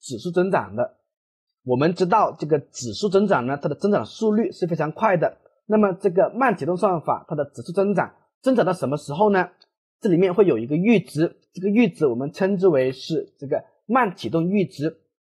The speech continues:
只要这里面的慢启动算法增长到这个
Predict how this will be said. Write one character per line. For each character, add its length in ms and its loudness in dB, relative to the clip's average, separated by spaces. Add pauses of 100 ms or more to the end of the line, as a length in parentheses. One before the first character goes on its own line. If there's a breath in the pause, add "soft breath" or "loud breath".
(760)
只 140 0
要 180 6
这 140 0
里 80 0
面 160 2
的 200 0
慢 200 0
启 100 -10
动 100 0
算 220 2
法 380 -2
增 180 2
长 240 -2
到 180 4
这 140 -6
个 180 0